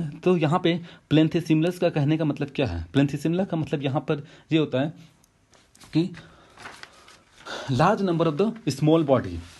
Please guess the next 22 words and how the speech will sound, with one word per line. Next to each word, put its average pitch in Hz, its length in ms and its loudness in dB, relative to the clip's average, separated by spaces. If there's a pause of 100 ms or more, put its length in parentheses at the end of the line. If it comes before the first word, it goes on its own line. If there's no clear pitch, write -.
ठीक, 196 160 2 (240)
तो 180 60 -4 (180)
उसी 190 220 0
को 185 140 0 (180)
प्लेन्थे-, 147 340 2 (260)
प्लेन्थेसिमला 156 580 2 (240)
कहा 120 160 2
जाता 95 240 -4
है, 90 160 -6 (300)
ठीक। 160 140 2
जैसे 156 200 0
आप 180 120 -4
यहाँ 160 120 2
पे 147 100 -4
देख 160 120 -2
सकते 147 180 -2
हैं 156 100 0
कि 143 100 -2
within 156 260 4
the 165 120 2
nebula 147 280 4
stars 143 280 2